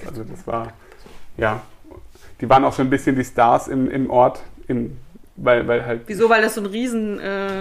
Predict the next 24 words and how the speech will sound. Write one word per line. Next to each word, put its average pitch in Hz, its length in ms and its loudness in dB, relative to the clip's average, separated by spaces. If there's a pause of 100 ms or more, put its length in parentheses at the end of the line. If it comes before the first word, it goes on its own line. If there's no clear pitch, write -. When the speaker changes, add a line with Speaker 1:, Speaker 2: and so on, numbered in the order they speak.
(140)
Speaker 2:
ähm 180 400 -8 (260)
Speaker 1:
Ja, 143 300 6
das 160 200 0
war 151 100 8
halt 151 160 2
so 151 60 0
der 143 140 4
Chirurg 135 420 2
im - 120 -2
Krankenhaus, 151 640 4
der 135 100 0
hatte 127 180 0
so 131 100 -4
da 131 200 -2
sein, 123 280 -4
seine 123 200 -4
Privatpraxis 135 840 0
noch 127 160 -4
da 151 80 2
drin 135 340 0
mit 127 140 -2
Bibliothek 127 640 -2
und 131 160 -8
so. 135 240 -2